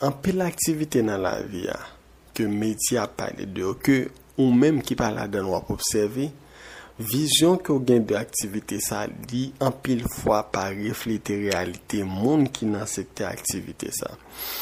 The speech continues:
Si w ap tande diskou sou antreprenarya, sou kesyon fè biznis sa ap pèmèt ou konprann ap ou di mwen sa ap pouse w konprann, pouse w kwè ke yon antreprenè s on moun ki li menm tout bagay fasil pou li, ki gen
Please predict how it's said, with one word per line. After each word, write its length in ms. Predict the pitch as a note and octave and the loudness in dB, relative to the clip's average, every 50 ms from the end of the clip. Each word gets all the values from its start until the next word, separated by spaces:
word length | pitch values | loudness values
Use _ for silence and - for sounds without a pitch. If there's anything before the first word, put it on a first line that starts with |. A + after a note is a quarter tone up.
| - - - - - - | -10 -10 -14 -10 -4 0
Si 220 | - - - C3+ | 0 2 4 6
w 80 | C3+ C3+ | 6 6
ap 80 | C3+ C#3 - | 6 4 2
tande 240 | D3+ C#3 C#3 B2+ A#2+ | 2 2 2 2 0
diskou 460 | A2+ A#2 A2+ A2+ - - - B2+ B2 A#2+ | 0 -2 -2 -2 -2 -2 -2 -4 -2 -2
sou 320 | - - A#2+ G#2+ A2 G#2+ | -2 -2 -2 -2 -2 -4
antreprenarya, 880 | A#2 A#2+ - A2 G#2 - G#2 G2+ F#2 F2 D#2+ E2+ F#2+ G2 G2+ G2 F#2+ F#2+ | -6 -6 -8 -8 -6 -4 -4 -2 -2 -2 -2 -4 -4 -4 -4 -4 -4 -4
sou 240 | - - - - - | -4 -6 -6 -6 -8
kesyon 380 | - G2+ G#2 - - - - | -8 -6 -6 -6 -6 -6 -4
fè 160 | - - F#2+ F#2+ | -4 -4 -4 -4
biznis 540 | G2 G#2 F#2+ - - C3 D3 D3+ - - - - - - - - - - - - - - | -4 -8 -8 -6 -4 -4 -2 -4 -4 -8 -12 -16 -20 -20 -20 -20 -20 -20 -20 -20 -10 -6
sa 180 | - - C#3 C#3 | -2 -2 0 -2
ap 120 | C#3 - | 0 2
pèmèt 340 | D#3 D#3 D3+ D3 C3 A#2+ - | 2 4 4 4 4 4 4
ou 80 | A#2+ - | 4 4
konprann 680 | - - A#2 A2 - C#3+ D3+ E3 F3 E3 D#3 C3+ - - | 2 0 2 2 2 2 2 2 2 0 0 -2 -2 -2
ap 160 | - A#2 - - - - | -2 -2 -4 -4 -6 -4
ou 100 | - B2+ | -2 -2
di 160 | A2+ - G#2+ | -2 -2 -4
mwen 160 | A2 G#2+ G2+ - | -4 -2 -2 -2
sa 160 | - G#2+ G2 | -4 -4 -6
ap 100 | - - - | -8 -6 -4
pouse 260 | A#2+ A2+ - - - | -4 -2 -2 -2 -2
w 120 | - B2+ - - | -2 -4 -4 -4
konprann, 480 | - A#2 A#2 - - - D#3 D#3 D3+ C#3 | -2 2 4 4 4 4 2 0 -2 0
pouse 300 | - - - - - - - | 0 0 0 0 0 -2 -2
w 80 | G#2+ - - | -4 -4 -4
kwè 260 | - - D3 C#3+ C3+ C#3 | 0 2 2 2 2 0
ke 200 | - B2+ B2+ C#3 D3 - - - - - - - - - - | 0 0 0 0 -2 -8 -16 -20 -20 -20 -20 -20 -10 -2 2
yon 200 | A2+ B2 C3+ C#3 | 4 6 6 4
antreprenè 580 | C3 C3+ C#3+ C#3 C3+ C#3 C3 B2 A#2 A#2+ A#2+ B2 | 4 2 0 0 2 2 2 2 2 2 2 0
s 160 | B2 - - | 0 -2 0
on 120 | A#2 A2 G#2+ | 0 0 0
moun 300 | G#2+ A2+ A#2+ A#2+ B2 B2+ B2 B2 B2+ - | 0 0 0 2 0 0 -2 -2 -4 -6
ki 180 | - - G#2+ G#2 G#2 G#2+ G#2 G2+ - - - - | -8 -6 -6 -4 -4 -4 -6 -6 -8 -8 -8 -8
li 160 | G#2 G#2 G2+ G2 | -8 -6 -4 -4
menm 360 | F#2+ G2 G2+ G2+ G2+ G2 F#2 - - | -4 -4 -4 -4 -4 -4 -6 -8 -8
tout 160 | - - A2 | -8 -8 -6
bagay 380 | G2+ G2 F#2+ F#2 F#2 F2 E2+ D#2 - | -4 -4 -4 -4 -4 -6 -6 -8 -8
fasil 400 | - - - - - G#2+ G2+ - | -12 -10 -10 -8 -6 -6 -6 -6
pou 220 | - - G2 F#2+ | -6 -6 -6 -6
li, 280 | F#2 G2 G2+ G2+ G2+ G2 - | -6 -6 -6 -6 -6 -8 -10
ki 180 | - - F#2+ G#2 | -12 -14 -12 -6
gen 200 | F#2+ F#2 E2 | -6 -6 -6